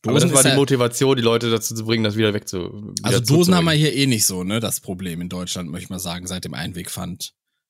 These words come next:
Speaker 2: Ne, da sind Dosen ja eigentlich Geschichte, mehr oder weniger.
Speaker 1: Seitdem das, das gleiche Pfand kostet, ne? Oder wie meinst du?
Speaker 2: Nee, seit wir dieses Einwegpfand haben und das, das, das, das ist einfach, du willst ja nicht gern so eine Dose mit dir rumschleppen, die du auch nicht wieder zumachen kannst, weißt du? Die sifft ja dann eventuell.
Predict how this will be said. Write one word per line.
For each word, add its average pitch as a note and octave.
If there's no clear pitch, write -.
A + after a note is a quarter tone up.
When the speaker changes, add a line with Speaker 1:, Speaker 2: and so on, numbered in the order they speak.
Speaker 2:
Ne, F#2+
da G2
sind G2
Dosen G#2+
ja G2
eigentlich G2
Geschichte, -
mehr F2
oder F2+
weniger. F#2+
Speaker 1:
Seitdem G#2
das, F#2+
das F#2
gleiche G#2
Pfand E2
kostet, F2+
ne? A#2
Oder F2
wie F2
meinst -
du? B2
Speaker 2:
Nee, C#3+
seit C3
wir C3+
dieses B2
Einwegpfand B2
haben A#2+
und A#2+
das, A2+
das, -
das, -
das -
ist -
einfach, C3
du A#2+
willst D#3
ja D#3
nicht C3+
gern C3+
so B2+
eine A#2
Dose B2+
mit A#2+
dir A2
rumschleppen, A#2
die G2+
du G#2+
auch G#2
nicht A2
wieder G2+
zumachen G2
kannst, F2
weißt F#2
du? D3+
Die G2
sifft C3
ja B2
dann A2+
eventuell. G#2+